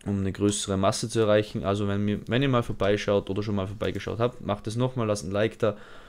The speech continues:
und verfolgt auch gerne, wenn's euch interessiert, auf Facebook bisschen, was ich so schreibe. Also was wird's da großartig geben? Video-Updates oder mal ein Zwischen-, ein Zwischendurch-Statement, wenn ich mal ein Video nicht schaffe, zum Beispiel wieder ein A-P-T-Cast, was ich ja nicht hoffe.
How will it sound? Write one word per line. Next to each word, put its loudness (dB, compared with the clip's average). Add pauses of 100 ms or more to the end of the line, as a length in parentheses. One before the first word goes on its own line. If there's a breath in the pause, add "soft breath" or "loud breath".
(160 loud breath)
und -4
verfolgt 2
auch 4
gerne, 0
wenn's 0
euch -4
interessiert, -2 (400 loud breath)
auf -4
Facebook 0 (560 loud breath)
bisschen, 4
was 4
ich -2
so -4
schreibe. 4
Also 4 (280)
was -2
wird's 0
da 2
großartig 2
geben? 4 (160)
Video-Updates 2 (120)
oder -2 (180)
mal -4
ein -2
Zwischen-, -2 (400)
ein -8
Zwischendurch-Statement, 4
wenn 4
ich -2
mal 2
ein 0
Video 2
nicht 0
schaffe, 0
zum -4
Beispiel -4
wieder -2
ein -4
A-P-T-Cast, 0
was -2
ich -2
ja 0
nicht -4
hoffe. 0